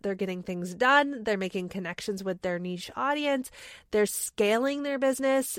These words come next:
to include multiple streams of income, which is an awesome next step. And the doors are closing this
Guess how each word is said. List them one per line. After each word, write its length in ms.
to 120
include 420
multiple 640
streams 360
of 100
income, 320
which 180
is 100
an 140
awesome 340
next 220
step. 340
And 180
the 60
doors 340
are 120
closing 540
this 280